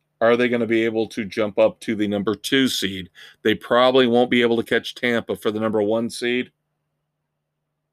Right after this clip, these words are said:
They are one game behind the Astros for that second seed. That is a big deal, kids. That is a big, big deal. So,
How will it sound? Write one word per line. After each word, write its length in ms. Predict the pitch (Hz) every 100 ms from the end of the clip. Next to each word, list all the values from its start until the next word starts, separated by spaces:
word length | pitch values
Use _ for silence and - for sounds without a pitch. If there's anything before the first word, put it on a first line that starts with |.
| _ _ _ _ _ _ _ _ _ _ _ _ _ _ _ _ _ _ _ _ _ _ _ _ _ _ _ _ -
They 120 | 120
are 100 | 107
one 460 | 101 110 131 139
game 600 | 131 123 117 113 113 117 -
behind 440 | 110 101 107 110 117
the 120 | 113
Astros 680 | 110 107 104 - 101 101 92
for 200 | - 101
that 260 | 101 101
second 460 | - 107 101 104 92
seed. 460 | - 104 90 82 - _ _ _ _
That 180 | 113 120
is 120 | 110
a 100 | 104
big 340 | 92 87 107 92
deal, 340 | 113 104 92
kids. 520 | - 98 92 87 - _ _ _ _
That 120 | 113
is 160 | 110 98
a 60 | 90
big, 420 | 87 104 104 87
big 240 | 107 95
deal. 380 | 98 90 87 - _ _ _ _ _ _ _ _ _ _ _ _ _ _ _ _ _ _
So, 460 | - - 98 90 90